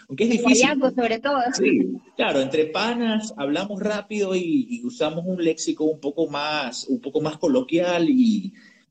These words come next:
Speaker 1: y nos comemos las eses y hablamos muy rápido, no se nos entiende. Pero todo eso podemos irlo corrigiendo cuando hay una comunicación pública, sea como comunicador o sea como artista. En el momento que prenden una cámara o tienes una audiencia,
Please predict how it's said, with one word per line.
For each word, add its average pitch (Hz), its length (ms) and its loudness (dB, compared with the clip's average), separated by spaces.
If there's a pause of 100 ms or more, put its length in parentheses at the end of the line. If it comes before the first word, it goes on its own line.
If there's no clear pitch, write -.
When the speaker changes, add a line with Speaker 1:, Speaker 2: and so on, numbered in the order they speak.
(260)
Speaker 1:
y 127 300 10
nos 123 160 4
comemos 147 340 0
las 135 220 0
eses 175 340 2
y 139 40 -2
hablamos 127 260 0
muy 123 100 2
rápido, 160 460 2
no 123 80 0
se 120 100 -12
nos 113 160 -4
entiende. 139 640 4 (220)
Pero 127 240 2
todo 165 180 2
eso 185 220 -2
podemos 151 280 0
irlo 156 160 2
corrigiendo 143 560 -2
cuando 120 220 -2
hay 117 100 0
una 127 180 -2
comunicación 110 560 -6
pública, 110 480 0
sea 131 480 0
como 139 340 0
comunicador 175 720 0
o 110 60 -6
sea 127 240 -2
como 127 200 -2
artista. 139 420 -4
En 104 60 -4
el 98 60 -2
momento 117 300 0
que 127 80 0
prenden 127 340 -2
una 131 180 -4
cámara 147 420 -2
o 104 80 -2
tienes 120 220 0
una 139 160 0
audiencia, 123 680 2